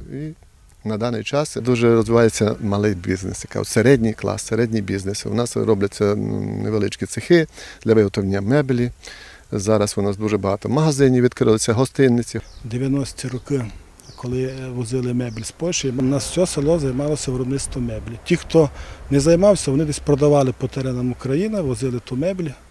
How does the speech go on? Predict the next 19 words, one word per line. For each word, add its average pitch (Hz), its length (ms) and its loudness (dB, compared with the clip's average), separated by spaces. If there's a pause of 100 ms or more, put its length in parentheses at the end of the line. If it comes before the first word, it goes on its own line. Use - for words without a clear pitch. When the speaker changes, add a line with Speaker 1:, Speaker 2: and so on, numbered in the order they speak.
Speaker 2:
в 139 40 -6
різних 190 260 0
куточках - 560 -4
України, 143 420 -4
навіть 127 140 -4
в 127 100 -4
Криму, 175 360 -6
Одесі, 143 500 -6 (540)
Донець, 156 340 -2
Харків, 143 640 -6
кругом 139 480 -4 (180)
були 160 260 -4
наші, 131 460 -8 (640)
е, 123 120 -6
мебельщики, 143 640 -4 (380)
з 127 40 -10
мебелью 131 320 -6
їздили, 123 400 -8
продавали. 113 480 -10